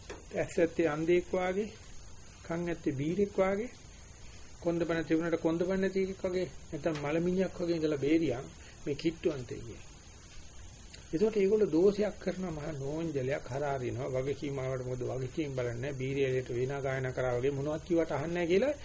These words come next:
කනට යවුලෙන් අනිනවා. මොකද ඒ, ඒ වුණත් හිතා ගන්න තියෙනවා නේ බැනලා බේරුවා ඇති ගැහුවේ නැහැ නෝ.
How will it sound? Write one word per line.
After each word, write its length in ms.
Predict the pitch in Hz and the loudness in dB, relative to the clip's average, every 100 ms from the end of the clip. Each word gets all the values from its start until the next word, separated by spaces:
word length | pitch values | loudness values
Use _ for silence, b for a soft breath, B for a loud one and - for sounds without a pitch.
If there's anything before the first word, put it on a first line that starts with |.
| B B B B - | B B B B -12
කනට 460 | - 139 175 214 202 214 | -8 -4 0 0 0 2
යවුලෙන් 480 | 185 226 269 294 262 | 2 2 2 2 0
අනිනවා. 400 | 156 110 92 - - - - - - - B B | -2 -2 -6 -12 -14 -14 -14 -12 -14 -14 B B
මොකද 220 | 202 196 | 0 2
ඒ, 220 | 170 180 196 | 2 4 6
ඒ 120 | 170 | 6
වුණත් 280 | 180 190 185 | 6 4 2
හිතා 220 | 185 180 | 0 2
ගන්න 160 | 165 160 | 0 0
තියෙනවා 200 | 160 147 | 0 -2
නේ 140 | 147 | -2
බැනලා 400 | 131 131 156 170 | -2 0 2 2
බේරුවා 340 | 156 156 147 143 | 4 4 4 2
ඇති 180 | 135 160 | 2 2
ගැහුවේ 360 | 143 165 208 | 2 6 6
නැහැ 160 | 208 | 8
නෝ. 120 | 202 | 4